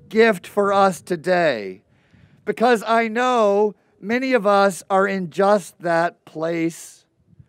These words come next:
or we remember that place on our journey into faith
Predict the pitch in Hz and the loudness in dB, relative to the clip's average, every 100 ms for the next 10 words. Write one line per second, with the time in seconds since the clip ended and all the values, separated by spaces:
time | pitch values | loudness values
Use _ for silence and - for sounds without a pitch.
0 | _ _ _ _ _ 180 190 190 190 190 | _ _ _ _ _ -2 0 2 0 -2
1 | 180 180 180 196 220 233 202 185 160 147 | -2 -2 -4 -2 -2 0 0 2 2 -2
2 | 143 - - 147 143 151 - - _ _ | -2 -6 -8 -4 -4 -6 -12 -20 _ _
3 | _ _ _ _ _ _ _ _ _ _ | _ _ _ _ _ _ _ _ _ _
4 | _ _ _ _ 180 180 185 180 156 135 | _ _ _ _ -4 -2 0 -2 -4 -2
5 | 208 214 202 175 165 151 147 _ _ _ | -2 -2 -6 -8 -8 -8 -12 _ _ _
6 | _ _ _ _ 185 196 190 - 185 - | _ _ _ _ -8 -8 -8 -8 -8 -8
7 | - 196 175 160 - _ | -2 0 0 -2 -6 _